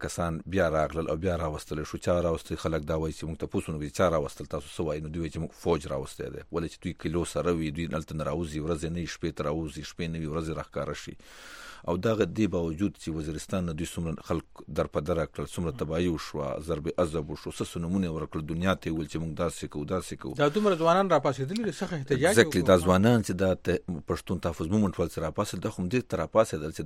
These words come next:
Speaker 1: دا تاسو کوم جنګ و، دا تاسو یو کسان مو دلته راوستل،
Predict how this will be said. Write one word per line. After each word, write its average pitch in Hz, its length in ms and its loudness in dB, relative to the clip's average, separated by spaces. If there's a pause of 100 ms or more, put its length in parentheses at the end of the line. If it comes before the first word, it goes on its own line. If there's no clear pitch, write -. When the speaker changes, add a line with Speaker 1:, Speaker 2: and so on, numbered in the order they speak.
Speaker 1:
دا 95 40 4 (140)
تاسو 87 220 -4 (100)
کوم 85 220 -2
جنګ 85 240 -4
و، 95 220 0 (120)
دا 78 120 -4 (300)
تاسو 82 640 -6 (800)
یو 87 160 4 (800)
کسان 98 300 2
مو 90 120 2
دلته 82 280 -2
راوستل، 104 440 0